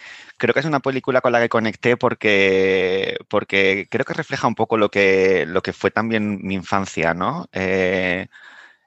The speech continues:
eh, yo vivo en un barrio muy parecido al barrio, o vivía en un barrio muy parecido al que sale en la película, que es Vallecas.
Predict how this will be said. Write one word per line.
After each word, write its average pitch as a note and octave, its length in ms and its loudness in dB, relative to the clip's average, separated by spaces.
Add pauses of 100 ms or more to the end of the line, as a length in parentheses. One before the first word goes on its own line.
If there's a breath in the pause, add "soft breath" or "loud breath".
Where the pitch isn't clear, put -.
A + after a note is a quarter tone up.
eh, G2 260 0
yo A2+ 100 2
vivo A#2 160 0
en C3 80 4
un B2 80 2
barrio A#2 200 0
muy A2+ 100 2
parecido G#2+ 440 2
al G2 100 2
barrio, G2 340 4
o F2+ 80 4
vivía F#2 340 0
en F2 80 -6
un F#2+ 80 -4
barrio F#2 220 -2
muy F#2+ 80 -2
parecido F#2+ 400 0
al E2 80 0
que F2 100 -8
sale F2+ 160 -2
en F2 80 -2
la E2 80 0
película, C3 460 -2
que A2+ 80 -2
es G#2+ 80 0
Vallecas. B2 580 -2